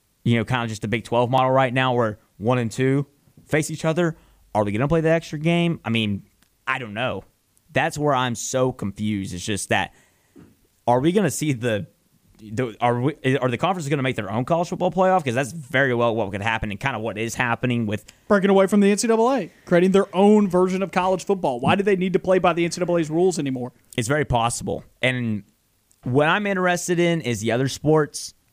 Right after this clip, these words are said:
Speaker 1: and how they follow suit, because I just think that everything can be completely different in college sports, period,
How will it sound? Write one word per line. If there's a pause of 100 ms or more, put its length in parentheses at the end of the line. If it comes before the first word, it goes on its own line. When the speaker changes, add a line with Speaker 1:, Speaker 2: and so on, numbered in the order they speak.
(100)
Speaker 1:
and
how
they
follow
suit, (520)
because (400)
I
just
think
that
everything
can
be
completely
different
in
college
sports,
period,